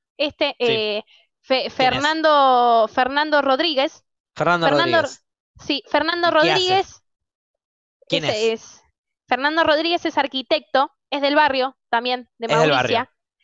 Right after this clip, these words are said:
Speaker 2: ¿La
Speaker 1: Es del
Speaker 2: conoce a
Speaker 1: barrio.
Speaker 2: Mauricia por qué?
Speaker 1: Porque Mauricia le dijo que le iba a dar veinticinco gramos y le dio
Speaker 2: No,
Speaker 1: diez.
Speaker 2: no, no, no, está bien, está bien, está bien. Es testigo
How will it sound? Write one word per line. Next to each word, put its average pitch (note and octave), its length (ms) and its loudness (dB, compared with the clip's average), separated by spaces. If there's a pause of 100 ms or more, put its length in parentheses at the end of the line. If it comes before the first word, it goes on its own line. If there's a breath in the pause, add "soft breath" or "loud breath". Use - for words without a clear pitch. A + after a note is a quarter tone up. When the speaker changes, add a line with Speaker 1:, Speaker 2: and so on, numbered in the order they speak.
(140)
Speaker 2:
¿La B3+ 120 0
Speaker 1:
Es D4 60 -2
del C#4+ 80 0
Speaker 2:
conoce - 160 2
a D4 40 4
Speaker 1:
barrio. - 140 0
Speaker 2:
Mauricia F3 340 -2
por D3 160 -4
qué? A#2+ 200 -6 (1120)
Speaker 1:
Porque E4 440 -2 (220)
Mauricia B3+ 1000 -2 (220)
le A#3+ 200 -2
dijo C#4+ 300 -4
que B3 100 0
le B3 120 0
iba C#4+ 200 0
a C4 40 2
dar C4+ 260 2
veinticinco C4+ 840 -2
gramos C#4+ 540 0
y B3+ 100 -6
le B3 160 0
dio A#3+ 160 0
Speaker 2:
No, A#3 60 0
Speaker 1:
diez. G3+ 180 0
Speaker 2:
no, A3+ 80 -4
no, A#3 200 0
no, A3+ 80 2
está A3+ 160 2
bien, A3+ 120 0
está A#3 100 0
bien, A3 160 -4
está - 100 -14
bien. A#3+ 140 -2
Es - 80 -12
testigo B3 600 -2